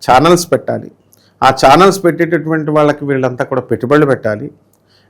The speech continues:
and నిజాన్ని బ్రతికించాలి, ధర్మాన్ని బ్రతికించాలి. ఇటువంటి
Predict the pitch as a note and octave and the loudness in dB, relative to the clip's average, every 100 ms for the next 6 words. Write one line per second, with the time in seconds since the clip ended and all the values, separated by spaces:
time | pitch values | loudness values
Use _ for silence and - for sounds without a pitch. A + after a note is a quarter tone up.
0 | - B2 B2+ D3+ G3 G3 C3 C3 D3+ C#3+ | -8 -2 2 4 2 2 -4 -2 -4 0
1 | B2+ C#3 D3+ A2+ A2 C#3 D3+ A#2 - A#2 | 0 0 -2 -6 -4 -8 -8 -14 -18 -20
2 | A2 - G2 _ _ _ _ _ _ C#3+ | -20 -20 -20 _ _ _ _ _ _ -6
3 | F#3 G#3 | 0 0